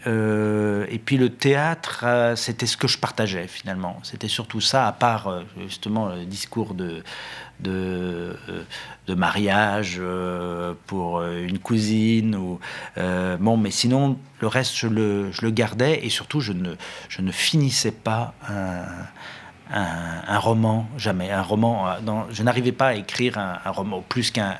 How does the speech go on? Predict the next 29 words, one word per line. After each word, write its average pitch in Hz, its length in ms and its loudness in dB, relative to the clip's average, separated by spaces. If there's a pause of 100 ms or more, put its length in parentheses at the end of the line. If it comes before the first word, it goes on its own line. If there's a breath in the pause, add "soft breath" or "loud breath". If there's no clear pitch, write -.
un 107 40 -2
chapitre, 117 600 -2 (600 loud breath)
euh, 98 200 2 (140)
parce - 320 2
que 123 440 4
il 117 60 0
y 101 80 -2
avait 101 480 -2
le 98 140 -2 (160)
poids 127 300 2
de 110 120 -4
la, 90 320 0 (640 loud breath)
de 104 100 0
la 101 100 6
recherche 117 400 2
de 117 80 0
la 101 100 4
perfection 110 840 0
qui 92 120 -14 (200)
paralyse, 107 760 2
que - 140 -12
tout - 180 -8
le 127 60 0
monde, 104 320 0
euh, 90 160 -6 (320)
connaît 104 400 2
et 98 140 0
vit, 113 280 2 (480 loud breath)
euh, 98 320 -2